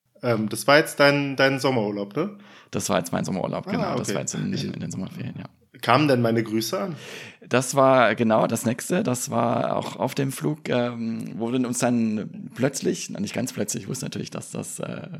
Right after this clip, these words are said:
Speaker 2: kommt oder hab's mir schon fast gedacht, weil ich dir ja immer schreibe, wenn ich fliege, egal ob als Passagier oder als Pilot, ähm,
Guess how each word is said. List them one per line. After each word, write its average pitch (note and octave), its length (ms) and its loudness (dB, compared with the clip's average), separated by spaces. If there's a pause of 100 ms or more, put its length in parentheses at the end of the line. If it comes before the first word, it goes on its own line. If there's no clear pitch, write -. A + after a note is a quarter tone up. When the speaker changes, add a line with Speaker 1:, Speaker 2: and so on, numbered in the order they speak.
(120)
Speaker 2:
kommt E3 240 0
oder - 80 -2
hab's - 120 -4
mir B2+ 60 -2
schon - 140 -4
fast A2+ 180 -6
gedacht, - 340 -8 (480)
weil - 320 -2
ich - 100 -6
dir G#2+ 100 0
ja G2+ 120 4
immer G2+ 240 2
schreibe, G#2+ 440 0
wenn G2+ 180 -2
ich - 180 -8
fliege, A2+ 360 -2
egal F#2+ 300 -4
ob - 140 -10
als - 240 -8
Passagier - 640 -6
oder - 240 -6
als - 200 -8
Pilot, - 380 -6 (400)
ähm, - 420 -10